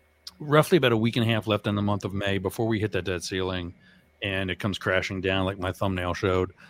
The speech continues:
Um, one of the two things that can happen is we come to an agreement, we increase the debt ceiling, and that just basically kicks the can down the road.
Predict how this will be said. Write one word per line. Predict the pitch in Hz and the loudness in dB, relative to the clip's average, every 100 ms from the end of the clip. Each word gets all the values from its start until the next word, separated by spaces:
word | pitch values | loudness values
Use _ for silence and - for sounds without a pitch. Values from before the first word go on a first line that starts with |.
| - _ 120 | -20 _ 2
Um, | 110 104 101 - _ _ _ _ _ _ _ | 4 4 0 -6 _ _ _ _ _ _ _
one | 104 139 170 | 2 6 6
of | |
the | 180 | 4
two | 160 139 | 2 2
things | 131 117 110 | 2 0 0
that | |
can | 113 101 | 0 0
happen | 90 92 101 | 0 -2 -6
is | 101 92 87 98 113 - _ _ _ | -4 -4 -4 -4 -8 -12 _ _ _
we | 110 104 | -6 -2
come | 117 120 | 2 4
to | 160 | 6
an | 180 | 6
agreement, | 127 95 87 95 120 _ - _ _ _ - | 4 -2 -2 -4 -6 _ -20 _ _ _ -6
we | 107 110 | 0 2
increase | 127 - 139 | 2 0 0
the | 143 | 0
debt | 117 104 | 2 2
ceiling, | - 101 95 98 | 2 0 0 -2
and | 90 | -2
that | 92 | -4
just | 98 90 | -4 -4
basically | 104 95 95 98 | -4 -4 -4 -6
kicks | 90 95 - | -4 -6 -6
the | |
can | 104 95 90 | -6 -4 -2
down | 90 87 | -2 -2
the | 87 | -2
road. | 90 78 | -2 -2